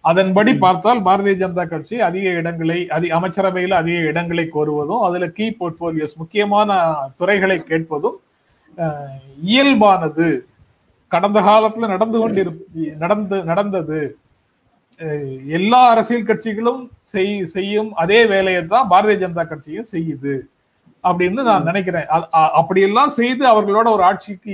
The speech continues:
Speaker 1: ஆட்சியில இருக்கணுமா வேண்டாமாங்கிறத நிதிஷ்குமார் தான் முடிவு செய்யணும்.
Speaker 2: சரி, இப்போ ஏற்கனவே பாத்தீங்கன்னா, அ, தேசிய கட்சிகள் ஒவ்வொரு இடத்துலயும் வந்து எப்படி வளர்ச்சியை காட்டிக்கிட்டு இருக்காங்க, மாநில கட்சிகள் எப்படி ப்ரொக்ரெசிவா ஒர்க் பண்றாங்கன்னு நம்ம பாத்துக்கிட்டு இருந்தோம்.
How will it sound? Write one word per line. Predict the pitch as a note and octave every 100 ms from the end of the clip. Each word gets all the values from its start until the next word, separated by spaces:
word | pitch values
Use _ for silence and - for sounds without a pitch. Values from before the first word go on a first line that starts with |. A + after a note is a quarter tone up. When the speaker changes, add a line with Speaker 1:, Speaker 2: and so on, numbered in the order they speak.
| F3
Speaker 1:
ஆட்சியில | F3+ F#3 G#3 F#3
இருக்கணுமா | G#3+ A#3+ A3+ A3+ A3+
வேண்டாமாங்கிறத | F#3 G#3 A3 A3+ A#3 G#3 F#3+ F#3+ F#3+ G#3 D4
நிதிஷ்குமார் | A3 G#3+ D4+ D4+ C4+ B3+
தான் | C4
முடிவு | G#3+ A3 -
செய்யணும். | D#3+ C#3 _ A3 A3 A3 - _ _ _ _ - - C4
Speaker 2:
சரி, | C#4 C#4+
இப்போ | -
ஏற்கனவே | F#3+ C#4 C#4+ C#4 D#4+
பாத்தீங்கன்னா, | C4 B3+ B3 A#3 C4 A#3+ F3+ - - _
அ, | D#3+ D#3 C#3+
தேசிய | A#3+ D4+ D4+ D#4
கட்சிகள் | D4+ A3+ G#3 A#3
ஒவ்வொரு | G3+ F#3+ A3+ G#3+
இடத்துலயும் | F#3+ A3 A3
வந்து | F#3+ G3+
எப்படி | F3+ G3+ G#3+
வளர்ச்சியை | F3+ F#3+ G3+ F#3+ E3 D#3
காட்டிக்கிட்டு | E3 E3+ E3+ D3+
இருக்காங்க, | D3+ D3 D3 E3 F3 _ _
மாநில | E3 E3+ B3+ D4
கட்சிகள் | A#3 G#3+ A3
எப்படி | G3 - A3+
ப்ரொக்ரெசிவா | F#3+ F3 F#3+ F#3 G3
ஒர்க் | F#3 E3
பண்றாங்கன்னு | F3+ E3+ E3+ F3
நம்ம | C#3+
பாத்துக்கிட்டு | F3 F3 D#3
இருந்தோம். | C#3+ C3 B2+